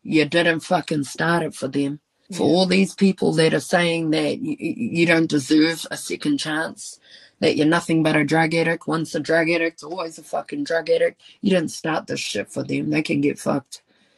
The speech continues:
Speaker 1: You started it for the kids. You started it, you know, to get the attention of the kids' families.
Speaker 2: Can you tell me then what that moment was like when you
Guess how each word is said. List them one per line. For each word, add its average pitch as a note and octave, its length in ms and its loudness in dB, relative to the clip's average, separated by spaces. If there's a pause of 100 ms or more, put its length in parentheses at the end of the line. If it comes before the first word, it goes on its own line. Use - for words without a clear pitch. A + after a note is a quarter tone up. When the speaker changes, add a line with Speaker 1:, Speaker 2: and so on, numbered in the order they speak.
(160)
Speaker 1:
You - 100 -2
started E3 520 2
it D3 180 0 (320)
for - 160 -6
the C3+ 80 -4
kids. - 460 -4
You D3 80 -2
started D#3 480 0
it, D3+ 200 -2 (540)
you C#3 160 -2
know, C#3+ 160 -2
to D#3+ 140 -4
get D3+ 180 0
the D3 140 2
attention D3+ 480 0
of C#3 360 -4 (560)
the D3+ 200 -2
kids' D#3 300 0
families. D#3 680 0 (340)
Speaker 2:
Can G3 180 -4
you G3+ 100 -2
tell G3+ 300 -6
me G#3 180 -2
then F3+ 540 -6
what D#3+ 340 -6
that - 680 -6 (760)
moment E3 540 -4
was D#3+ 220 -6
like D#3 380 -6
when D#3+ 300 -8
you D#3 720 -6